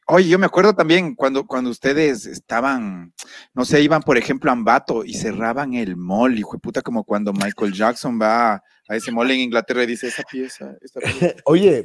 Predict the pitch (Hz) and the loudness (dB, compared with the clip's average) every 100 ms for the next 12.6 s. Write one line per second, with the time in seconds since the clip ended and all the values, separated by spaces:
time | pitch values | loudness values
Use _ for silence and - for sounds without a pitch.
0 | - 170 170 208 175 175 220 220 196 202 | 2 4 6 6 4 4 6 4 4 2
1 | 180 190 226 190 185 226 233 _ 208 - | 2 0 0 2 4 4 2 _ -8 -4
2 | 262 160 - 208 233 185 143 110 110 - | -4 -4 0 2 2 0 -4 -10 -14 -18
3 | _ _ 113 117 147 208 - _ - 160 | _ _ 0 2 4 2 -4 _ -20 0
4 | 151 165 160 - 156 190 196 185 165 175 | 4 4 2 0 0 2 2 0 -4 -4
5 | 175 156 147 170 180 185 - _ _ 127 | 0 0 2 2 2 -2 -4 _ _ -4
6 | 127 139 143 135 - - - 117 107 104 | -4 -4 -2 -4 -6 -16 -6 0 0 0
7 | 107 175 190 190 170 127 131 147 156 135 | -2 -4 -4 -4 -2 -2 4 6 6 2
8 | 107 98 110 - 117 127 123 147 143 120 | 0 -2 -4 -4 -2 0 2 2 2 2
9 | 104 131 143 120 117 113 143 135 - 127 | 2 0 -2 -6 -6 -4 -4 -4 -2 0
10 | 127 107 - 123 127 123 - 131 135 - | 0 -2 -2 0 0 -2 0 0 0 -6
11 | 98 - 160 - 135 - 139 147 143 349 | -8 -6 -6 -2 -4 -6 -14 -16 -10 -4
12 | 392 - - 156 151 135 | -2 0 2 4 6 4